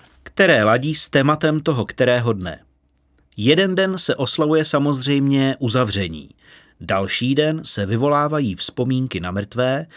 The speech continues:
vzdává se pocta mytickým bytostem, děkuje magii tak nějak všeobecně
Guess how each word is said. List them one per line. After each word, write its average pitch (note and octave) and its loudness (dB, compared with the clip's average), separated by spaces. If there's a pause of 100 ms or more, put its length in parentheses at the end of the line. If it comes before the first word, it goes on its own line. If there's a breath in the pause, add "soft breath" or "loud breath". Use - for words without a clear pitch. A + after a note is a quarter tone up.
(300 loud breath)
vzdává F#3 2
se C3 2
pocta D3+ 0
mytickým B2 -2
bytostem, C#3 0 (120)
děkuje B2+ 0
magii A#2+ 0
tak C3+ -2
nějak B2 -2
všeobecně B2+ 0